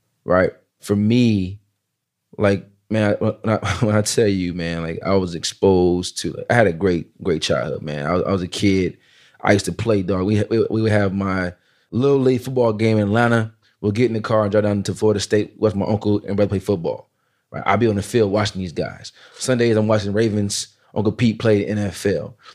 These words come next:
We going to Columbia, to my, my, my, my, my grandmother's house. Now, they, I caught them, the, the, the real, the real Cosbys. Mama B,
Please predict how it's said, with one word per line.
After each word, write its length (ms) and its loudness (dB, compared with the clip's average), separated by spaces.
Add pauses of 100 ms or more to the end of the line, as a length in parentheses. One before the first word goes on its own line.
(220)
We 80 0
going 320 2
to 240 -6
Columbia, 400 2
to 240 -6
my, 100 0
my, 160 -2
my, 180 -2
my, 200 -2
my 140 0
grandmother's 380 2
house. 340 0 (440)
Now, 200 0
they, 360 0 (180)
I 140 2
caught 300 0
them, 100 4
the, 100 2
the, 460 0
the 100 -2
real, 500 0
the 80 -2
real 220 2
Cosbys. 640 0 (440)
Mama 240 2
B, 500 0